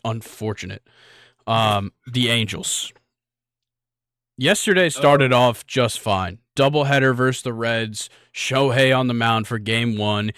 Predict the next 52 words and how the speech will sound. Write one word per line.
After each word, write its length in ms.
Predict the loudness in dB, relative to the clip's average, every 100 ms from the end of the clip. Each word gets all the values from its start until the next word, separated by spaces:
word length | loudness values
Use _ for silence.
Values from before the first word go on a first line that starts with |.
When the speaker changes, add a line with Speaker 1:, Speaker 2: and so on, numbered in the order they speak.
| -14 -4
Speaker 1:
He 160 | 0
hits 180 | 0 -2
a 60 | -4
home 300 | -2 -4 -2
run 240 | -4 -4
in 80 | -6
the 60 | -10
first 640 | -4 -4 -2 -6 -12 -14
to 60 | -10
take 260 | -6 -6
the 120 | -6 -8
lead 380 | -6 -4 -4
league 280 | -2 -2 -2
in 80 | -4
homers 380 | -4 -2 -4 -4
at 100 | -6
forty-four 640 | -4 -4 -4 0 0 0
and 360 | -2 -2 -2 -4
give 140 | -4 -4
himself 400 | -4 -2 -4 -4
some 200 | -8 -4
run 200 | -4 -4
support. 500 | -8 -8 -6 -6 -8 _ -20 -20 -20 -20 -20 _ _ -4
And 120 | 0
then 120 | 2
he's 240 | 2 0 0
removed 340 | 0 0 0
from 180 | -4 -6
the 60 | -4
game 580 | -2 0 0 -2 -6 -12 _ _ _
in 280 | -2 0 0
the 180 | -2 -2
second 440 | -2 -2 -2 -4
inning. 500 | -4 -2 -2 -2 -4 -8 -20 _ _ _ _ _ _ -2
And 500 | 2 2 2 0 -4
he 200 | -2 0
ended 240 | 2 4 4
up 160 | 2
D 220 | 0 0
H 220 | 2 0 -2
ing 80 |
in 60 | -2
game 260 | 0 -2 -4
two, 260 | -4 -4
but 200 | -6 -8
didn't 300 | -4 -4 -4
play 300 | -6 -2 -2
the 100 | -2
rest 260 | -4 -4 -6
of 100 | -6
game 280 | -4 -4 -4
one. 280 | -6 -6